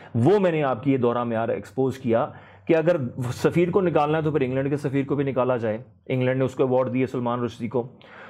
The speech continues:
इंग्लैंड ने उसको प्रोटेक्शन दी, अमेरिका ने उसको बुला के, अमेरिका ने उसको अवार्ड्स दिए, अमेरिका के सफ़ीर को भी बाहर निकालें।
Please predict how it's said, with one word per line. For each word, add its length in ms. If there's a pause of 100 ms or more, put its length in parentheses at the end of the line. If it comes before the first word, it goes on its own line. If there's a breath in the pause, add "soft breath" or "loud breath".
(240 loud breath)
इंग्लैंड 220
ने 40
उसको 180
प्रोटेक्शन 520
दी, 200 (600 loud breath)
अमेरिका 360
ने 100
उसको 180
बुला 240
के, 220
अमेरिका 380
ने 80
उसको 180
अवार्ड्स 300
दिए, 340 (380 soft breath)
अमेरिका 360
के 100
सफ़ीर 340
को 100
भी 100
बाहर 260
निकालें। 440